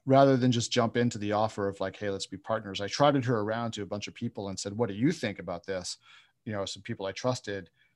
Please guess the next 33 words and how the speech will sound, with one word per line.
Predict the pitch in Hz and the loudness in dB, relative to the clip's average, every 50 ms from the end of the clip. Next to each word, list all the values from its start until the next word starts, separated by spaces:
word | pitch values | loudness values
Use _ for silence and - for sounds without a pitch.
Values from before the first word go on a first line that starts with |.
| _ _ _ | _ _ _
to | - | -10
kind | - 123 110 | -6 -6 -6
of | 104 90 | -4 -6
do | 104 104 101 | -8 -8 -8
due | - 101 | -8 -10
diligence. | 98 - 110 120 127 104 104 98 95 - | -6 -4 -2 -2 -2 -2 -4 -4 -6 -6
And | 107 104 | -6 -6
the | 101 101 | -6 -6
effect | 98 - 160 185 - - | 2 4 4 4 4 4
of | 208 127 | 2 4
that | 123 113 107 | 4 2 2
was | 110 113 113 | -2 -6 -4
they | 123 120 | 0 2
all | 123 147 180 | 4 4 4
said, | - - 135 113 101 | 4 4 2 2 2
you | 113 | -2
know, | 113 113 | -4 -4
"We | 110 113 113 | -4 -6 -4
think | - 143 135 127 | -4 -4 -4 -2
she's | - - - - 117 113 104 110 | -4 -6 -6 -8 -8 -8 -6 -6
really | 110 104 101 98 | -6 -6 -6 -6
good. | 95 95 113 120 113 | -4 -2 -2 -2 -2
She | - - 104 | -2 -4 -6
knows | 104 107 104 | -6 -6 -8
what | 98 - | -8 -10
she's | - - - | -10 -10 -6
talking | - 110 110 110 - 110 | -4 -4 -4 -4 -4 -4
about. | 104 104 101 101 113 | -4 -2 -4 -4 -4
And | 117 107 110 | -6 -8 -8
if | 104 - | -8 -8
you | - 110 | -8 -8
decide | 101 110 107 - 123 113 117 113 - | -6 -4 -2 -2 0 0 -2 -2 -4
to | 120 110 107 104 98 | -6 -6 -6 -6 -8